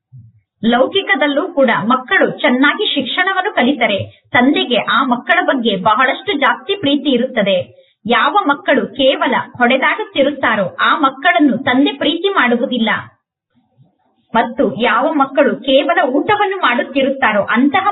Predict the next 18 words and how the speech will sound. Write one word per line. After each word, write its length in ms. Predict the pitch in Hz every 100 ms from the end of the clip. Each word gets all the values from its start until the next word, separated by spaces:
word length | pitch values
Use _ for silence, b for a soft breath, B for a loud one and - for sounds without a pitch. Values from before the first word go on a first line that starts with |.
| 269
ಮಕ್ಕಳನ್ನು 480 | 247 262 254 247
ತಂದೆ 420 | 214 254 269 392 392
ಪ್ರೀತಿ 300 | 285 285 370
ಮಾಡುವುದಿಲ್ಲ. 600 | 254 220 247 254 220 214 190 - b b
ಸೇವೆಯನ್ನು 560 | _ 294 294 392 392 381
ಮಾಡುವಂತಹ 680 | 285 233 247 269 - 277 330
ಮಕ್ಕಳು 460 | 254 226 285 202 -
ಪರಮಾತ್ಮ 560 | 233 233 247 339 - 403
ತಂದೆಗೆ 380 | 247 226 262 220
ಅತಿ 500 | 196 233 240 370 440
ಪ್ರಿಯ 220 | 294 302
ಆಗಿದ್ದಾರೆ. 880 | 247 202 240 226 214 202 190 - _ -
ಒಂದು 320 | 269 453 -
ಕಥೆ 240 | - -
ಇದೆ. 560 | 339 240 208 170 - 240
ಎರಡು 220 | 254 427
ಬೆಕ್ಕುಗಳು 640 | 226 262 262 277 254 214 175
ಬೆಣ್ಣೆಗೋಸ್ಕರ 720 | 240 294 392 285 - -